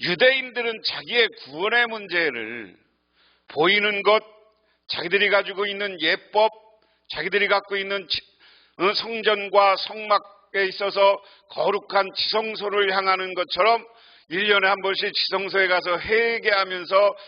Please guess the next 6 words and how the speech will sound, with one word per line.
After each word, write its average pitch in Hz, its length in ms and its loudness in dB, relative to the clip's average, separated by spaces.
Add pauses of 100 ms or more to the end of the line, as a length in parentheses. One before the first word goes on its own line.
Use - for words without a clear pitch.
(160)
자기들은 190 640 -4
구원받을 175 680 0
수 160 160 -12
있다고 143 380 -4
이야기를 113 520 -4
했어요. 80 320 -16